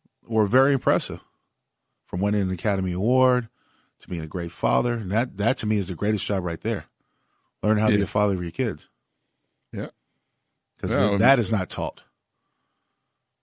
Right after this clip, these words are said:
Speaker 2: Yep. No, you, you're ri-, you're right on, right on, brother, right on. So he, uh, real quick, tell, the, like, all these stories come, we're being told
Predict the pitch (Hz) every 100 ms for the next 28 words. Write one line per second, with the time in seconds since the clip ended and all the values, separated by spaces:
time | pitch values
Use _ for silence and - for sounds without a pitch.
0 | _ _ _ _ _ _ _ 135 143 -
1 | _ _ _ _ - 143 175 101 98 139
2 | 107 117 107 82 110 123 107 117 139 127
3 | 107 78 _ - 92 120 110 107 87 80
4 | 80 78 90 104 92 85 71 _ _ _
5 | _ _ _ _ _ _ _ - 147 120
6 | 139 139 117 104 95 113 120 - - 113
7 | 107 - - _ _ _ _ _ _ 113
8 | 98 - 104 107 98 104 90 113 117 -
9 | 107 107 101 85 - 95 90 90 - 95
10 | 85 92 87 - - 196 113 90